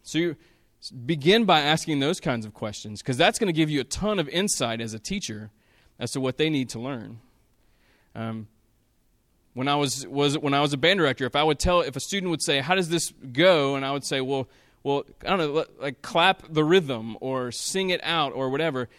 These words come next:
they would just, by the way they looked at you in response, you could tell if they had a clue what, what to do or not,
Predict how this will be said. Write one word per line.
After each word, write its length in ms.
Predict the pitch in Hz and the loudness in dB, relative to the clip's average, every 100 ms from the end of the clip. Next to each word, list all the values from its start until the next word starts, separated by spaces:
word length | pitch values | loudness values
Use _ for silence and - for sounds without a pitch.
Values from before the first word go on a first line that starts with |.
| _ _ - | _ _ -6
they 180 | 123 185 | 2 2
would 120 | 220 | 2
just, 140 | 214 - - _ - 131 - 139 | -4 -10 -20 _ -20 -20 -20 0
by 100 | 170 | 2
the 80 | 180 | 4
way 160 | 196 | 4
they 160 | 214 190 | 6 4
looked 300 | 156 185 - | 4 0 2
at 240 | 156 139 | 2 2
you 260 | 147 147 143 | 0 0 0
in 140 | 139 | 0
response, 640 | 143 135 - 151 131 120 - | 0 0 -4 -4 -4 -6 -6
you 100 | 147 | -6
could 140 | 147 | -4
tell 240 | - 131 123 | -2 -2 -2
if 80 | |
they 100 | - | -2
had 140 | 131 117 | -2 -4
a 40 | |
clue 280 | - 139 123 | -6 -4 -2
what, 180 | 117 - | -4 -6
what 160 | 117 | -8
to 80 | 113 | -8
do 180 | 113 113 | -8 -8
or 80 | 107 | -10
not, 240 | 98 - | -14 -18